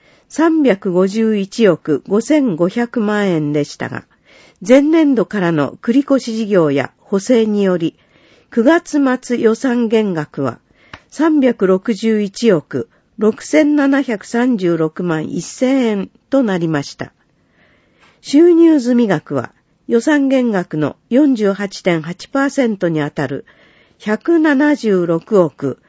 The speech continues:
四千二百四十六万八千円で、支出済み額は四十四点一パーセントにあたる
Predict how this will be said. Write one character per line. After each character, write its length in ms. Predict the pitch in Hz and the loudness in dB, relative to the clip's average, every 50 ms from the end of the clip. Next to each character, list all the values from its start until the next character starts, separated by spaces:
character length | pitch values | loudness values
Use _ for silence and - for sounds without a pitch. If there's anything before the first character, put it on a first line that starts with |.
| _ _ _ _ - | _ _ _ _ 2
四 240 | 240 262 311 311 277 | 4 4 4 4 2
千 320 | - 320 302 294 269 262 | 2 2 2 2 2 2
二 120 | 247 247 | 0 0
百 300 | 233 - 247 240 - 233 | 0 -2 -4 -4 -2 -2
四 240 | 226 240 254 262 247 | 0 0 2 0 0
十 220 | 208 190 180 175 170 | 0 0 0 2 2
六 260 | 170 160 - - 190 | 2 0 -2 -4 -2
万 220 | 180 156 143 135 | -2 -2 -2 -4
八 140 | 135 - 165 | -8 -12 -14
千 400 | - - - - 214 208 202 185 | -14 -6 -4 -2 0 0 0 0
円 200 | 170 170 156 151 | 0 -2 -4 -4
で、 220 | 143 135 120 - _ _ _ _ _ _ _ _ _ _ _ _ _ _ _ _ _ _ | -4 -6 -8 -8 _ _ _ _ _ _ _ _ _ _ _ _ _ _ _ _ _ _
支 180 | - - 240 233 | -4 -2 -2 0
出 400 | - - 359 330 - - 339 285 | 2 2 2 2 2 0 -2 0
済 140 | 226 269 269 | 0 0 0
み 160 | 247 262 240 | 0 0 0
額 300 | 208 185 170 - - 151 | -2 -2 -4 -6 -4 -4
は 200 | 147 123 113 - _ _ _ _ _ _ _ _ | -2 -2 -4 -8 _ _ _ _ _ _ _ _
四 280 | 233 254 302 294 285 220 | 2 2 4 4 2 2
十 160 | 233 233 208 | 2 2 2
四 260 | 208 208 202 202 190 | 2 0 0 -2 -2
点 220 | - 180 170 175 | 0 0 0 0
一 180 | 170 170 - - | -2 -4 -8 -8
パ 200 | - - 240 262 | -6 -4 -4 -4
ー 20 | |
セ 180 | 269 - 285 262 | -2 -2 -2 0
ン 120 | 214 196 | 0 -2
ト 120 | 196 175 165 | -2 -2 -2
に 140 | 160 156 143 | -2 -2 -4
あ 100 | 151 - | -4 -6
た 160 | - 151 135 | -6 -6 -6
る 180 | - 143 - | -6 -8 -14